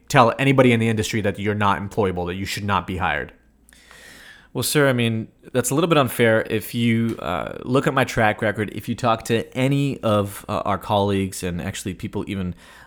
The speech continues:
Speaker 2: uh, on the executive team with you, I'm sure they'll, uh, sing my praises, and they'll, uh, can tell you all of the benefit that I've been able to bring over the last year.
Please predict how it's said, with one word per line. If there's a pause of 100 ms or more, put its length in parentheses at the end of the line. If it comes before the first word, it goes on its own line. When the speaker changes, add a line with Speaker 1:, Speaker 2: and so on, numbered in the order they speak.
Speaker 2:
uh,
on
the
executive
team
with
you, (180)
I'm
sure
they'll,
uh,
sing
my
praises,
and
they'll, (320)
uh,
can
tell
you
all
of
the
benefit
that
I've
been
able
to
bring
over
the
last
year.